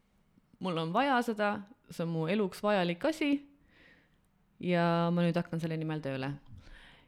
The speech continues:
Ja siis, äh, sai seal brainstorm itud igasuguste huvitavate inimestega, et kuidas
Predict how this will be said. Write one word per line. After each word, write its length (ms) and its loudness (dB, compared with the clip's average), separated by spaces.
Ja 100 -2
siis, 300 -2
äh, 260 4
sai 880 2
seal 380 -2
brainstorm 640 0
itud 200 -8
igasuguste 520 -2
huvitavate 420 -2
inimestega, 560 0
et 80 -8
kuidas 320 0